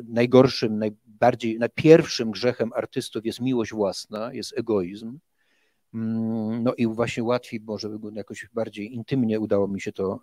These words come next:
zrozumieć. Innymi słowy, między tym wielkim niedźwiedziem litewskim, silnym i człowiekiem jednak oskarżającym siebie, nie-, niepewnym, e, wątpiącym we własną twórczość, no,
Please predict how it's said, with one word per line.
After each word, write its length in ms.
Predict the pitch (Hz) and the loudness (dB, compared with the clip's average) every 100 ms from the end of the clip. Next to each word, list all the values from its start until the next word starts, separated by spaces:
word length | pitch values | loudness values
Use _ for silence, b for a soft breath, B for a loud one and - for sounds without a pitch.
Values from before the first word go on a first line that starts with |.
| 139 | -10
zrozumieć. 680 | 110 117 117 131 92 85 - | -4 -4 -2 -2 -4 -8 -8
Innymi 420 | 156 147 170 156 | -2 4 6 4
słowy, 400 | - 160 147 120 | 4 8 8 8
między 500 | 117 143 135 107 101 | 2 2 2 -2 -6
tym 320 | - 123 110 110 b b b | -4 -4 -4 -6 b b b
wielkim 760 | 120 143 147 - 120 110 110 104 | 6 6 6 0 -2 -2 -6 2
niedźwiedziem 640 | 127 117 123 139 120 113 104 | 4 4 4 2 4 2 2
litewskim, 640 | 107 120 - - 104 98 | -2 -2 -2 -12 -14 -14
silnym 460 | - - 117 101 117 | -10 -6 -4 -4 -8
i 80 | - | -12
człowiekiem 580 | - 135 131 139 123 113 | -6 -2 -2 -2 -4 -2
jednak 420 | 127 117 110 - b b b | -4 -2 -6 -6 b b b
oskarżającym 960 | - - - 120 117 123 127 123 - 104 | -6 -2 0 2 4 4 2 -2 -8 -10
siebie, 400 | - 95 87 92 | -8 -10 -10 -10
nie-, 120 | 101 - | -10 -12
niepewnym, 800 | - 120 - 131 117 104 92 92 b b b - | -4 -4 4 4 4 -4 -6 -10 b b b -4
e, 220 | 101 101 | -2 2
wątpiącym 760 | 123 117 - 135 127 127 113 | 2 2 6 6 6 -4 0
we 120 | 113 | 2
własną 380 | 117 123 - 120 | 4 2 2 -8
twórczość, 520 | - 127 104 - 139 | -4 -6 -4 -4 -4
no, 120 | 139 | -4